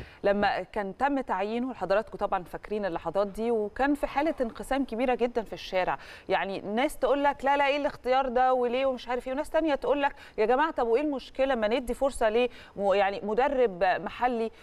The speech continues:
ونشوف الدنيا ماشيه ازاي، واحنا نقل ايه عن اي مدرب اجنبي؟" ده بالظبط كان سيناريو داير بشكل كبير زي ما بقول لحضراتكم. نتمنى اكيد ان ده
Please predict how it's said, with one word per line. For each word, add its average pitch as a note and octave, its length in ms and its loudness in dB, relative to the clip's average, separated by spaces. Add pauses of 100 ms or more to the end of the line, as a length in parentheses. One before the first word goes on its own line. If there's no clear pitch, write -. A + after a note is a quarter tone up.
(140)
ونشوف G#3+ 420 0
الدنيا A#3+ 360 2
ماشيه A#3 280 0
ازاي، G#3+ 320 4
واحنا B3 240 0
نقل B3 500 0
ايه C4 220 2
عن G#3 220 -4
اي B3+ 220 -2
مدرب A3+ 360 0
اجنبي؟" G3 400 -4 (240)
ده C#4 100 4
بالظبط D#4+ 380 -2
كان C#4 300 0
سيناريو B3+ 580 0
داير B3 280 2
بشكل A#3 340 -4
كبير A3 340 0 (260)
زي A#3+ 140 2
ما A#3+ 80 0
بقول G#3+ 180 2
لحضراتكم. F3+ 580 -2 (320)
نتمنى C4 540 2
اكيد A3+ 420 -2
ان G3+ 320 0
ده B3+ 260 4